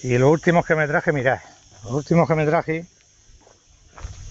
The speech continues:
<coughs> que, que estaban deshidratadísimos, pero se notaba que eran viejos.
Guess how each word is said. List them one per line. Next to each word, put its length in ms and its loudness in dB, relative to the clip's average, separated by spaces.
<coughs> 440 0
que, 200 -2
que 120 -4
estaban 300 0
deshidratadísimos, 1000 -2
pero 200 2
se 100 -4
notaba 320 0
que 60 0
eran 180 0
viejos. 400 -2